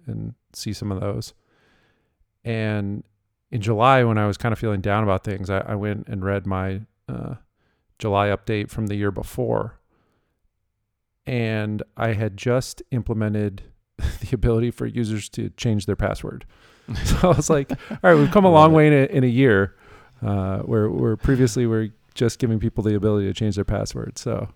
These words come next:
Speaker 2: Right. No,
Speaker 1: can't
Speaker 2: that,
Speaker 1: feel
Speaker 2: that's
Speaker 1: so
Speaker 2: great.
Speaker 1: bad. Yeah.
Speaker 2: No, but I, I think it's great because, you know, you're, you're following all the, the rules of, like,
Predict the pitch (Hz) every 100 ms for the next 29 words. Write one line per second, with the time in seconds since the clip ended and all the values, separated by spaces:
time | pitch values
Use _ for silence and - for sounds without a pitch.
0 | _ 107 85 78 _ _ _ _ - 87
1 | 82 85 117 90 - - - - - _
2 | _ _ _ _ _ _ - - - -
3 | _ - 123 107 90 90 - 123 - 123
4 | 135 113 - 110 85 85 98 87 82 -
5 | - - - _ _ _ _ _ _ _
6 | _ _ _ - 92 80 78 - 123 117
7 | 120 117 127 131 120 113 110 104 - 98
8 | 98 98 92 92 95 87 82 -